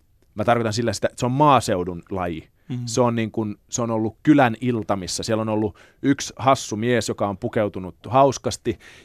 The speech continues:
Speaker 1: ja sit on naurettu vähän niin kuin sille. Tai on naurettu jollekin,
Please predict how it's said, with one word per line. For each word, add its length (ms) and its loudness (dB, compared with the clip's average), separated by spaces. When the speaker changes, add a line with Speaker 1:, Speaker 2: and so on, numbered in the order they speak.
Speaker 1:
ja 60 -2
sit 180 4
on 140 0
naurettu 520 4
vähän 220 -2
niin 80 -6
kuin 120 -10
sille. 440 0
Tai 120 0
on 100 -2
naurettu 380 2
jollekin, 380 -2